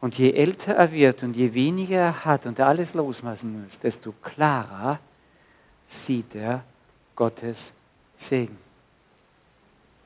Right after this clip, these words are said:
Und dann sagt er was Interessantes.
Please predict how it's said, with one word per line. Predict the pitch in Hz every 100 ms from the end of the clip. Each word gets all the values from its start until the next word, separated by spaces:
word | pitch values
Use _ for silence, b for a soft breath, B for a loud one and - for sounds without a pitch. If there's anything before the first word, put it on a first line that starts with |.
| _ _ _ _ _ _ _ _ _ _ _ _ _ _ _ _ _ _ _ _
Und | 117
dann | 139 143
sagt | 135 -
er |
was | 113
Interessantes. | 113 104 104 - 95 -